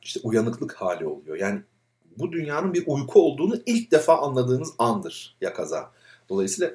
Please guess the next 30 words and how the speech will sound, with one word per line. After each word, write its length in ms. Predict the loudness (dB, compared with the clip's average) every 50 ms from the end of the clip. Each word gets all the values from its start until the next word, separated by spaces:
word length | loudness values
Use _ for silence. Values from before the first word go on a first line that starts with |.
| -2
uyanıklık, 540 | -2 0 0 0 0 -2 -4 -4 -4 -2 0
yani 260 | 0 0 0 -2 -8 -10 -8
bir 220 | -8 -8 -8 -8 -6
gözlerinizi 520 | 0 2 4 4 4 4 2 0 2 4 4
açtığınız 460 | 4 4 2 0 -2 -2 -2 0 0
an 80 | 0
ama 160 | 0 0 0 2
hala 240 | 0 0 2 2
yataktasınız 560 | 0 0 2 0 0 0 0 -2 -2 -4 -6 -8
tabii, 140 | -6 -4
daha 140 | -2 -2 0
çok 180 | 0 -2 -4 -4
işiniz 340 | -6 -8 -8 -10 -12 -12 -12
var. 300 | -12 -12 -12 -16 -20 _ _ _ _ _ -20 -20 -20 _ _ _ _ _ -20 -20 _
Şimdi, 320 | -12 -10 -8 -6 -4 -2 -2
e, 260 | 0 0 2 2 2 4 4 4 2 0 -2 -4 -6 -10 _ -6 0 2
arifler 680 | 4 4 4 4 2 2 0 0 0 0 -2 -4 -10 -8
ise, 500 | -4 -2 0 2 2 2 2 0 -4 -10 _ _ _ -10
yani 200 | -6 -4 -4 -2
nasıl 300 | -2 -2 -2 -4 -4 -6
ki 320 | -6 -4 -2 0 0 0 -2
ruh 480 | -4 -4 -2 0 0 0 0 -4 -10 -8
serbestiyet 720 | 0 2 4 4 4 2 0 -2 -2 0 0 0 0 -2
kazanıyor, 640 | -4 -4 -4 -2 -2 -2 -2 -2 -2 -2 -4 -4 -6 -6
efendim 340 | -8 -6 -6 -6 -6 -4 -4
müstakiliyet, 680 | -4 -4 -4 -2 -4 -4 -4 -2 0 0 0 0 2
yani 340 | 0 0 0 0 -4 -4 0
rahat, 480 | 2 2 4 2 2 0 -2 -4 -4 -2 -4
e, 180 | -4 -2 0
bedene, 420 | 2 2 2 2 2 0 0 -2